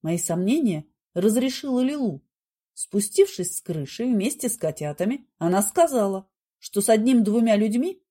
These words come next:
она легко справится при помощи магии. Лучше сейчас забрать все и переехать,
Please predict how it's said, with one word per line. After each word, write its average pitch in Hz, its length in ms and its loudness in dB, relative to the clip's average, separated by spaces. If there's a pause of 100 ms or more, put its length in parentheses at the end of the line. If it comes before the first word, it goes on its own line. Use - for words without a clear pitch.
(140)
она 220 200 2
легко 262 320 -2
справится 269 640 -4
при 202 160 -2
помощи 180 480 -6
магии. 156 500 0 (640)
Лучше 202 320 -4
сейчас 254 440 -2
забрать 190 460 0
все - 340 -8
и 240 180 -2
переехать, 240 840 -6